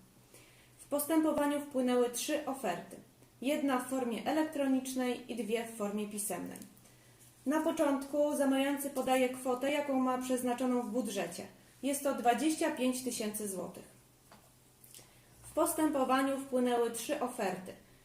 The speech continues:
Pierwsza oferta w formie elektronicznej, złożona siedemnastego kwietnia o godzinie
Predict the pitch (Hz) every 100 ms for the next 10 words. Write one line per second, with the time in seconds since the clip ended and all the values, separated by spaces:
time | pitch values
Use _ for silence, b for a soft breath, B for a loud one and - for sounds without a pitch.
0 | B 277 311 311 320 240 262 254 208 202
1 | 202 208 294 - - - 294 294 277 254
2 | - 269 277 262 - 247 226 196 - -
3 | 202 220 262 B B B B 226 247 269
4 | 262 269 254 240 285 311 294 269 269 277
5 | 254 247 - 226 214 - 208 247 - B
6 | B B B 254 277 285 240 262 254